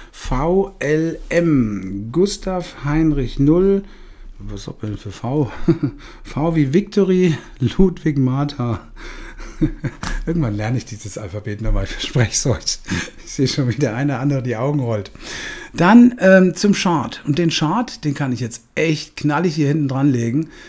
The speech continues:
Hier sind wir bei der vierzehntausendzweihundert. Und dann nehme ich genau den hier, ebenfalls ein fünfunddreißiger Hebel.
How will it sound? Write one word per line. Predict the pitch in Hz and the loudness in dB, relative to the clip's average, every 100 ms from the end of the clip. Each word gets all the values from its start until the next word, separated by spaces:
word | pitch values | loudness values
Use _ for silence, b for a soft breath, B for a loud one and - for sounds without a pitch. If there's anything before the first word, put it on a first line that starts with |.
| B | B
Hier | 165 | 2
sind | 190 | 4
wir | 190 | 4
bei | 165 | 4
der | 147 131 | 2 4
vierzehntausendzweihundert. | 170 175 180 147 147 160 160 - 135 139 131 135 117 92 - B B B | 4 4 2 2 2 2 2 0 0 2 4 4 2 -4 -12 B B B
Und | 120 | -4
dann | 127 | 2
nehme | 143 175 | 4 4
ich | 160 | 2
genau | 127 131 147 | 2 2 2
den | 151 156 | 4 6
hier, | 147 113 | 4 2
ebenfalls | - 170 214 202 131 117 | 2 6 6 6 2 0
ein | 120 | -2
fünfunddreißiger | - 123 117 113 101 110 101 | 0 2 2 0 -2 -2 -4
Hebel. | 90 98 123 180 | -2 0 2 0